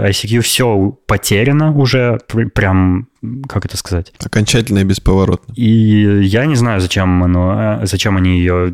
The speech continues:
Speaker 1: <laughs> в полуживом каком-то зомби-состоянии держат, уже давно бы закрыли всех, там, не знаю, как-нибудь телепортировали в к-, Mail.ru Messenger или чем они там у себя пользуются. Ну, ВКонтакте там куда-нибудь, да? Ох,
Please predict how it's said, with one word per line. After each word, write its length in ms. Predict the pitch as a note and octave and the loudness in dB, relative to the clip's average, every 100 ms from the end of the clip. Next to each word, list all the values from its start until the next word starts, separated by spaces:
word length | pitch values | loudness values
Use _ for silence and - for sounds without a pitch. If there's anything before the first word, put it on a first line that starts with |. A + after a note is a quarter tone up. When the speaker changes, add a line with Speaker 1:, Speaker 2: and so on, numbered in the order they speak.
| G#2 | -2
Speaker 1:
<laughs> 400 | A2+ A2+ G#2 G2+ | 0 0 -4 -8
в 140 | - | -4
полуживом 680 | - A2 G2+ F2+ G2+ G#2 F2+ | -2 0 0 0 0 0 0
каком-то 300 | F#2+ F#2 G2 | 0 -2 0
зомби-состоянии 800 | F#2 F#2 F2+ - - G#2+ F#2+ F2+ | 0 0 0 -2 -4 0 0 2
держат, 380 | F2 B2+ A#2 F#2 | 0 0 -2 -2
уже 120 | E2+ | -4
давно 280 | E2+ F2+ G2 | -2 0 0
бы 120 | E2+ | 0
закрыли 440 | F2+ F2 - B2 G2 | -2 -4 -2 0 0
всех, 280 | - F2+ D#2+ | -2 -4 -4
там, 220 | E2+ D#2+ | -4 -4
не 60 | |
знаю, 200 | D#2+ E2 | -2 -4
как-нибудь 460 | D#2 E2 E2+ D#2+ - | -4 -4 -4 -6 -6
телепортировали 800 | - F#2 F2 F#2 F2+ G2+ F2 E2+ | -4 -2 0 -2 -2 0 0 0
в 220 | D#2+ - - | -4 -8 -6
к-, 120 | G2+ | -4
Mail.ru 720 | G2 F#2+ F#2+ F2+ F2 G2 G2 | -2 0 2 2 0 0 0
Messenger 560 | F2+ F2+ F2 F2+ F2+ E2 | 0 0 0 -2 0 -2
или 140 | D#2+ | -4
чем 280 | E2 - E2+ | -6 -4 -4
они 120 | D#2+ | -4
там 360 | D#2+ D#2+ D#2+ G#2 - | -4 -6 -8 -14 -10
у 60 | F#2+ | -8
себя 240 | F#2 E2 | -6 -8
пользуются. 540 | E2 F2 E2+ F#2 - - - - | -6 -6 -6 -10 -12 -16 -20 -2
Ну, 180 | A#2+ F2+ | 0 0
ВКонтакте 680 | - B2+ B2 F#2+ F#2+ - | 0 -2 0 -2 -2 -6
там 160 | F2 D#2+ | -6 -6
куда-нибудь, 360 | - E2 D#2+ E2 | -4 -4 -4 -2
да? 180 | G2 A#2 - - | -4 -4 -10 -6
Ох, 280 | A2+ C3+ | -2 0